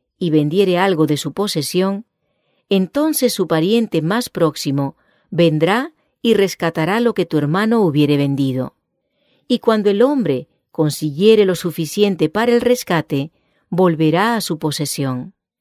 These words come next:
Mas si no consiguiere lo suficiente para que se la devuelvan,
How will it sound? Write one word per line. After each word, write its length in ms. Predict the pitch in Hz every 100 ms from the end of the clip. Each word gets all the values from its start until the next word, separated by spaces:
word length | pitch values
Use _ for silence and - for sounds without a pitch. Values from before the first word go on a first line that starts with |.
| _ _ _ _ _
Mas 200 | - 190
si 120 | - 202
no 220 | 269 311
consiguiere 680 | 339 294 202 165 202 202 160
lo 120 | 156
suficiente 960 | - 208 165 - 208 214 185 - 165 - _ _ -
para 220 | 175 165
que 120 | 165
se 160 | - 160
la 140 | 208
devuelvan, 680 | 214 151 156 135 139 139